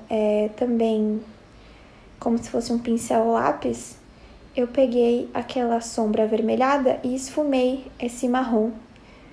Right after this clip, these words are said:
pra ficar com um acabamento similar à da parte superior dos olhos, né? Da pálpebra móvel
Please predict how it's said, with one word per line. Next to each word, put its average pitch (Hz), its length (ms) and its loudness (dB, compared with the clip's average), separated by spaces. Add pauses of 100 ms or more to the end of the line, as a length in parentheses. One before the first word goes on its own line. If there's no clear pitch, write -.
(600)
pra 247 140 -4
ficar 247 760 0 (540)
com 240 140 0
um 240 100 2
acabamento 240 600 0
similar 254 840 0
à 233 100 -2
da 233 420 2
parte 226 280 -2
superior 240 560 0
dos 233 260 -6
olhos, 214 320 0
né? 214 240 -2 (760)
Da 233 80 -4
pálpebra 226 520 -2
móvel 208 520 -2